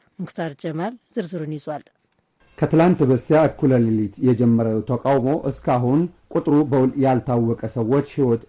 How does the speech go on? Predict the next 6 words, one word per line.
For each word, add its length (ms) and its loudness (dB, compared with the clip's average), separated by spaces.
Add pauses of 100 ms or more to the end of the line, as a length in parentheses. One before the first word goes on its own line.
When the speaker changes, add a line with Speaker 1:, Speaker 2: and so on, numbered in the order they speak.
Speaker 2:
ማጥፋቱን 600 -2
የኦሮሚያ 460 2
ጸጥታና 560 -4
አስተዳደር 560 -2 (340)
ቢሮ 280 2
አስታውቋል። 640 -2